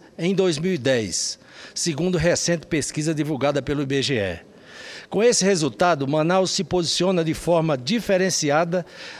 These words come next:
das demais capitais da região norte do país e do nordeste. Além disso, Manaus dá demonstrações fortes de estímulo ao crescimento econômico brasileiro. No Amazonas,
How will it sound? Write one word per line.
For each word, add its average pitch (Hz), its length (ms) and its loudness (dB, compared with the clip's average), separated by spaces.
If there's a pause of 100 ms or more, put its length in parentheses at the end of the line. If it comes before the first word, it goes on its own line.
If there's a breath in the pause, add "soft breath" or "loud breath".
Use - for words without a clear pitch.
das 151 300 2
demais 165 540 0
capitais 165 600 0
da 147 120 2
região 151 500 2
norte 139 480 2
do 131 80 -10
país 147 580 -2 (380 loud breath)
e 185 100 0
do 214 140 0
nordeste. 139 800 0 (500 loud breath)
Além 156 300 2
disso, 190 500 -2 (440 loud breath)
Manaus 180 520 2
dá 160 440 2
demonstrações 196 1000 2
fortes - 600 0 (280 loud breath)
de 170 160 2
estímulo 240 480 4
ao 208 120 4
crescimento 190 580 2
econômico 175 540 0
brasileiro. 127 580 0 (760 loud breath)
No 180 120 4
Amazonas, 170 920 4